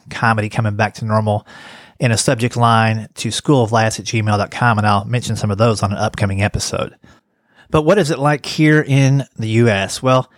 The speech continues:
about half of Americans, half of the adults, are fully vaccinated now,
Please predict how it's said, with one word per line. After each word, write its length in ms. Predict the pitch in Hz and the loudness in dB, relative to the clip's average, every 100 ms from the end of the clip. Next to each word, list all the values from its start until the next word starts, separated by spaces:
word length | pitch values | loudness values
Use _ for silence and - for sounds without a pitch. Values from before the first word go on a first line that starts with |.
| _ _ - | _ _ -6
about 240 | 117 123 | 0 0
half 320 | - 175 190 | 0 0 2
of 100 | 151 | 0
Americans, 720 | 123 123 139 143 143 151 156 - _ | -2 0 2 0 0 0 0 -4 _
half 280 | - - 127 | -8 -2 -2
of 60 | 113 | 0
the 100 | 107 | -2
adults, 540 | 95 123 123 120 - | 0 2 2 2 -4
are 120 | - | -8
fully 320 | 98 - 139 117 | -6 -2 2 2
vaccinated 640 | 104 117 - 117 117 110 | 2 0 -2 -2 -2 0
now, 360 | 113 117 123 | 0 2 0